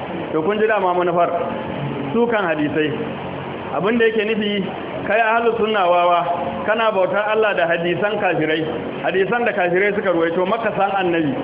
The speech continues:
Sun ruwaito hadisi, kai kana bautar Allah da shi. Wai sai an yi magana ka ce wani radiyallahu anhu, radiyallahu anhu. Kai baka ma san wanda zaka roƙa wa yadda Allah din ba. Ina fata an gane abin da yake nufi. To mun sani babu shakka duk wanda ya kashe annabi kafiri ne.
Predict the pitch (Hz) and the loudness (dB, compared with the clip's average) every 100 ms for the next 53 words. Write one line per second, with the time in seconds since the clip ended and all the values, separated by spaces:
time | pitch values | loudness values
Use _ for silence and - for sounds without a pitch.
0 | - - - 202 214 214 214 226 185 214 | -6 -8 -2 2 4 2 4 2 2 0
1 | 202 190 196 214 214 185 196 185 175 175 | -2 0 0 0 0 0 0 0 2 0
2 | 143 - - - - - - - - - | 0 -2 -2 -2 -2 -4 -4 -4 -4 -4
3 | - - 202 226 220 233 208 208 202 185 | -4 0 2 2 0 0 0 0 -2 0
4 | 196 190 196 180 175 202 185 180 170 175 | 0 2 2 0 2 2 2 0 0 0
5 | 165 143 160 185 165 147 135 120 - - | 0 -2 0 0 2 0 0 -2 -4 -6
6 | - - 240 240 202 214 220 240 240 214 | -6 -2 0 2 2 0 0 0 0 0
7 | 208 208 196 202 180 156 156 170 175 147 | 0 0 0 2 0 0 0 0 0 0
8 | 143 117 104 - - - - - - - | 0 -2 -4 -6 -8 -8 -8 -8 -8 -8
9 | - - - 247 240 214 220 220 220 180 | -10 -10 -6 0 0 2 2 2 2 0
10 | 190 165 151 127 - - - - - - | 0 0 0 0 -2 -4 -6 -6 -6 -6
11 | - - - - - - - - - 165 | -8 -8 -8 -8 -8 -10 -10 -8 -4 0
12 | 214 226 233 202 202 202 202 196 175 190 | 0 2 2 2 2 0 0 -2 0 2
13 | 214 214 185 185 196 190 160 151 175 196 | 2 2 0 0 0 0 0 0 0 0
14 | 196 180 - - - - - 185 180 156 | -2 -2 -6 -8 -8 -8 -2 0 2 2
15 | 139 113 | 0 -2